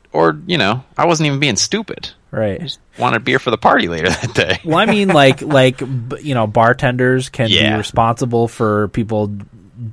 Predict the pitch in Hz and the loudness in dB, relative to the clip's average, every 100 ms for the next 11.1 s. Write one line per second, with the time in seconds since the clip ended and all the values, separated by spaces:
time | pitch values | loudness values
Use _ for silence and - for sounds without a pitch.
0 | _ _ - 110 110 110 104 104 107 104 | _ _ 0 2 2 -2 -6 -4 -4 -4
1 | 101 98 107 113 95 95 110 107 117 95 | -4 -4 -4 -4 -4 -4 -4 -2 -2 -2
2 | 92 - 110 110 120 113 - 110 120 117 | -6 -6 -6 -6 -4 -4 -4 -8 -4 -4
3 | 117 98 101 110 - 101 98 104 92 78 | -4 -4 -4 -4 -6 -6 -6 -6 -8 -6
4 | 104 147 101 107 98 92 92 95 98 - | -6 -6 -4 -4 -4 -6 -8 -8 -8 -10
5 | 92 - 95 98 _ _ - - 92 90 | -12 -12 -10 -12 _ _ -12 -6 -6 -4
6 | 90 92 95 101 104 101 82 76 - _ | -4 0 -2 2 2 2 0 -8 -10 _
7 | 135 135 302 427 240 110 92 90 87 92 | -2 2 0 -2 -2 -2 -2 -4 -4 -6
8 | _ _ - 135 160 220 262 247 226 196 | _ _ -8 0 4 4 4 4 4 2
9 | 233 240 - 113 107 117 107 113 117 120 | 0 -2 -2 -4 -4 -2 -2 0 0 0
10 | 113 110 127 135 120 101 - 143 110 92 | -2 2 2 2 -2 -6 -2 2 4 2
11 | - | -4